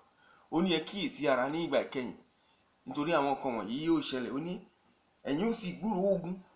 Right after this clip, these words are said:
àti ìdágìrì ogun. Ẹ kíyèsí,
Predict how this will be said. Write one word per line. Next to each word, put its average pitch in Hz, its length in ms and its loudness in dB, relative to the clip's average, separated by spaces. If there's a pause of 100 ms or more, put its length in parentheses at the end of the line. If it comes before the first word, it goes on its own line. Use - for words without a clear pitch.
(280)
àti 123 280 -6
ìdágìrì 165 480 0
ogun. 165 280 2 (2250)
Ẹ 156 60 -2
kíyèsí, 170 560 -2